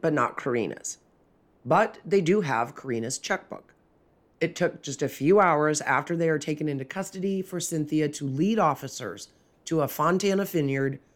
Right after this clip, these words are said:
where the strangled and sodomized body of Karina Novus is found in a shallow grave. On November seventeenth, Cynthia Simmons and James Marlowe are formally charged with murder.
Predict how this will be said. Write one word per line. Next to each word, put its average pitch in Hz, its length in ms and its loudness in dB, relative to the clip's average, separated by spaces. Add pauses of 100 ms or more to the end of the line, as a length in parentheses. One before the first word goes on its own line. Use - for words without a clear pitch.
(200)
where 131 160 2
the 117 60 -4
strangled 165 600 0
and 143 180 -4
sodomized 156 640 2
body 131 340 2
of - 140 -14
Karina 135 400 -2
Novus 117 480 0 (340)
is 151 160 -4
found 147 360 0
in 151 100 2
a 151 60 0
shallow 131 400 0
grave. 120 540 -8 (460)
On 147 120 -2
November 147 360 4
seventeenth, 196 760 0 (240)
Cynthia 202 500 2
Simmons 143 460 0
and 143 200 0
James 139 320 2
Marlowe 180 680 2
are 151 120 0
formally 175 480 0
charged 156 540 -2
with 160 160 -4
murder. 139 380 0